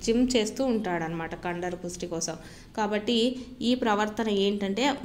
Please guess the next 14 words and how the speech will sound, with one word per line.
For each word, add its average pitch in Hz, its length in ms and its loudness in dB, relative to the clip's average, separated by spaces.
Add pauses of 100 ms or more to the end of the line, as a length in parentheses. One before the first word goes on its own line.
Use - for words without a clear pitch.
వారి 185 260 4
యొక్క 185 160 -2 (460)
జీవన 233 280 2 (140)
శైలికి 175 380 2 (320)
సంబంధించింది. 160 800 -4 (400)
Next - 320 -2
question, 170 340 -4 (1500)
ఈ 320 40 6 (120)
కాలంలో 214 400 6 (100)
పిల్లలు 190 320 6 (460)
పాఠశాలలో 240 720 4 (220)
విజయం 220 320 4 (140)
సాధించాలని, 190 840 4 (480)
ఆటలలో 277 420 4